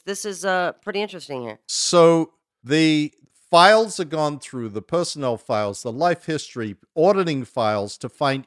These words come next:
Speaker 2: anything that could be possibly a lead or a clue as to where this person would be.
Speaker 1: Mm-hmm.
Speaker 2: Meanwhile,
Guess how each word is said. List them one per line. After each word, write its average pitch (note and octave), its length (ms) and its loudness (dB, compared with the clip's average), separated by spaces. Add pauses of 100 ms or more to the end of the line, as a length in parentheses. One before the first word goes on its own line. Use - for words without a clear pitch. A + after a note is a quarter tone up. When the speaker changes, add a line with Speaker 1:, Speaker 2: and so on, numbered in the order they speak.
(120)
Speaker 2:
anything F3 760 0
that A2+ 180 -10
could C3+ 320 -4
be B2+ 180 -4
possibly G#2+ 1000 -4 (460)
a A#2 200 0
lead D3 840 2
or A#2+ 200 0
a G#2+ 40 -6
clue C3+ 680 0
as B2 220 -6
to B2 100 -12
where C3+ 240 2
this B2 200 -4
person B2 440 -4
would G2 220 -8
be. F2 300 -6 (160)
Speaker 1:
Mm-hmm. B2+ 160 -8
Speaker 2:
Meanwhile, C#3 840 2